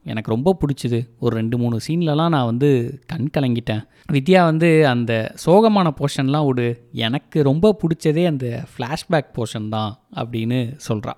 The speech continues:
நீங்க நம்ம மகாநதி படம் பார்த்துருந்தீங்கன்னா தெரியும். பார்க்காதவங்களுக்கு அதோட ஸ்டோரியை சும்மா சொல்றேன்.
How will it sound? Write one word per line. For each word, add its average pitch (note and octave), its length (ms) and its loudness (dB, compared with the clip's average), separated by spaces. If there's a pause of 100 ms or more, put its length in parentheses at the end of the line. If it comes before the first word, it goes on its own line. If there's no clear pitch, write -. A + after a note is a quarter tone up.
(540)
நீங்க D3 240 2
நம்ம C3+ 180 0
மகாநதி E3+ 480 4
படம் D3 340 2
பார்த்துருந்தீங்கன்னா B2+ 580 0
தெரியும். A2 480 -4 (320)
பார்க்காதவங்களுக்கு D3 920 4 (100)
அதோட A2+ 200 -4
ஸ்டோரியை C#3 480 0
சும்மா A#2 240 -4
சொல்றேன். G#2+ 460 -8